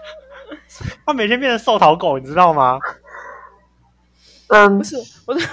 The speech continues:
Speaker 3: 我突然好想吃出来，妈妈一天吃一个寿桃，渣渣一天吃两个寿桃，请问他们吃到第几天的时候，两个人吃的寿桃
Speaker 2: 你这个也是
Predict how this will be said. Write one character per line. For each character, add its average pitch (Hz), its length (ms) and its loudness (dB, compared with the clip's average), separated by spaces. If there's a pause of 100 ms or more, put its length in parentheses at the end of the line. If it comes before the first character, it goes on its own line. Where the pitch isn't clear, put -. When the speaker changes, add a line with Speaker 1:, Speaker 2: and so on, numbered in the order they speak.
Speaker 3:
我 277 60 6
突 269 160 -4
然 294 180 4
好 240 100 4
想 220 180 -4
吃 - 160 -4
出 247 80 -4
来， 208 100 -6 (360)
妈 294 120 -2
妈 311 240 0
一 320 100 -8
天 262 260 -4
吃 247 220 -10
一 226 120 -12
个 196 200 -6
寿 208 300 -4
桃， 185 480 -12 (320)
渣 285 140 -4
渣 302 260 0
一 311 60 -4
天 277 220 -6
吃 294 200 -10
两 220 180 -4
个 185 100 -6
寿 226 220 -4
桃， 160 340 -8 (220)
请 - 180 -6
问 254 120 -2
他 320 100 -4
们 285 160 -4
吃 - 180 -10
到 294 140 0
第 320 160 -8
几 220 160 -16
天 262 200 -6
的 233 60 -8
时 214 140 -10
候， 208 100 -2
两 208 200 -6
个 196 80 -8
人 202 120 -6
吃 - 140 -12
的 240 80 -4
寿 226 180 -2
桃 - 20 4
Speaker 2:
你 185 60 0
这 - 120 6
个 214 100 6
也 185 160 6
是 240 60 8